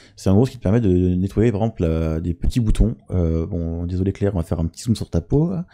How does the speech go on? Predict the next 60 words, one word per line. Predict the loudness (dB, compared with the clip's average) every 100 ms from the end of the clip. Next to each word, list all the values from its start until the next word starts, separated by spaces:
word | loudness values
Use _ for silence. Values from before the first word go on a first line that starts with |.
| -20 -20 -20 -4
Mais | 2 4
par | 4
exemple, | 2 2
là, | 0
tu | 0
vois, | -2
il | -2
y |
a |
un | -4
petit | -8 -6
bouton, | -2 2 2 2
tu | -4
cliques | -8 -2
dessus, | 0 0 -2 -4 _ _ _ -6
et | 0
en | 0
gros, | 2 0
ça | 0
te | -2
prend | 0 2
une | 2
autre | 0
partie | -2 -4
de | -2
ton | 2
image | 4 4 2 -2 -6
que | -8
ça | -2 0
va | 2
mettre | 0 0
à | -2
la | -2
place | -2 -2 -4
de | -2
là | 0 2 2
où |
t'as | 0
cliqué | -4 -2
la | -2
première | 0 -4
fois. | -6 -12 _ -20 -20 -20 -20 -20 _ _ _ _
Là, | 2
ça | 6
a | 6
bien | 6
marché, | 4 4
en | 2
gén-, | 2 0
en, | 0 2 2 0
en | 0
l'occurrence. | 0 0 0 2 0 -2 -2
Voilà, | 0
on | 0
voit, | -2 -4
on | -6
voit | -6 -6 _ _ _
pas | -2
la | 0
différence. | 0 0 0 -2 -8